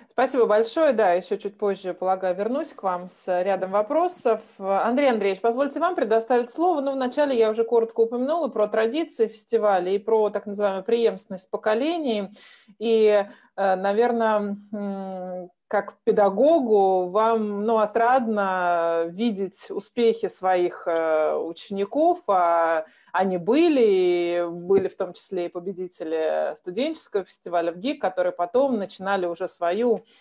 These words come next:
такую большую творческую дорогу, и еще впереди, впереди она у них. Вот насколько это является важным, и остается ли вот в таком немного,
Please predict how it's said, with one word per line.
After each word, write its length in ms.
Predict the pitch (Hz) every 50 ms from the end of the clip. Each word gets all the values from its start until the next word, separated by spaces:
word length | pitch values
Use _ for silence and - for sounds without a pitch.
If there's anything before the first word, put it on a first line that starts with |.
| _ _ _ _ _
такую 300 | - 160 160 - 165 160
большую 580 | 151 165 170 170 170 - - 262 269 269 247 202 -
творческую 720 | - 190 202 202 202 _ - - - - - 170 170 165
дорогу, 640 | 170 170 170 202 233 294 311 277 226 185 175 170 170
и 160 | 170 165 165
еще 280 | 165 165 - - 180 165
впереди, 520 | - _ - 170 165 165 160 156 160 156
впереди 460 | - _ - 170 165 180 185 220 277
она 340 | 302 285 254 - 175 180 180
у 80 | 185 202
них. 340 | 233 277 311 302 - - -
Вот 200 | 190 202 196 208
насколько 720 | 208 214 214 _ 311 330 311 302 - 262 254 247 247 - - - - _ _ _ _ _ _ _ _ _ _ _ _ _ _ _ _ _
это 680 | 262 277 277 240 180 - 208 190 170 170 165 170 175 175
является 640 | - 202 202 202 214 214 202 190 190 185 - - 190
важным, 420 | 190 240 269 285 285 254 233 214
и 100 | 220 -
остается 640 | 226 233 226 226 - 240 240 254 277 277 277 - 247
ли 80 | 220 220
вот 140 | 220 226
в 60 | - -
таком 480 | - 240 233 - 262 220 202 190 185
немного, 720 | 180 185 185 190 190 185 170 165 180 175 170 165 175 -